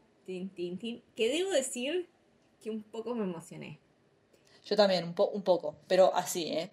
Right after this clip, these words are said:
Speaker 1: <laughs> Para, el, para que ustedes nos están viendo, Vero está haciendo como muy chiquitito.
Speaker 2: El gestito, sí.
Speaker 1: Ella actúa muy bien, perdón.
Speaker 2: Ella está bien, ella
Speaker 1: Ella
Speaker 2: está
Speaker 1: está
Speaker 2: bien.
Speaker 1: muy bien. Lo que me gustó de esta trama también es que se abrió un poco la trama de la maestra,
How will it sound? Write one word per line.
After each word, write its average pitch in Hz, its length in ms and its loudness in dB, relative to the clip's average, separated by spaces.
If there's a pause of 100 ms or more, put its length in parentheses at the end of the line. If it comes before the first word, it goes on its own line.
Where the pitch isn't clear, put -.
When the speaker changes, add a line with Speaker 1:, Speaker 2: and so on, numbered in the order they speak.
(140)
Speaker 1:
<laughs> - 1400 -4
Para, 220 160 4
el, 220 260 -2
para 208 260 4
que 214 140 4
ustedes 269 220 2
nos 254 100 0
están 220 240 -4
viendo, 254 200 0
Vero 214 160 2
está 226 140 -2
haciendo 202 300 2
como 180 360 0 (340)
muy 247 220 -4
chiquitito. 202 680 -4
Speaker 2:
El 170 180 0
gestito, - 460 -6
sí. - 280 -6 (140)
Speaker 1:
Ella 302 240 -2
actúa 180 280 -6
muy 170 320 -4
bien, 135 320 -10 (380)
perdón. 151 520 -10
Speaker 2:
Ella 196 120 -2
está 170 180 2
bien, 147 300 2
ella - 60 -12
Speaker 1:
Ella 170 100 -8
Speaker 2:
está 151 140 -4
Speaker 1:
está 135 140 -2
Speaker 2:
bien. 196 120 0
Speaker 1:
muy 196 220 0
bien. 147 300 -6 (760)
Lo 285 200 -2
que 320 120 -8
me 311 140 -6
gustó 330 240 -8 (360)
de - 60 0
esta 185 200 -10
trama 220 340 -4
también 196 460 -4
es - 140 -14
que 381 120 -8
se - 220 -6
abrió 240 300 0
un 381 100 -6
poco 349 320 -8
la 185 160 0
trama 226 280 2
de 208 80 2
la 165 140 -2
maestra, 175 800 -2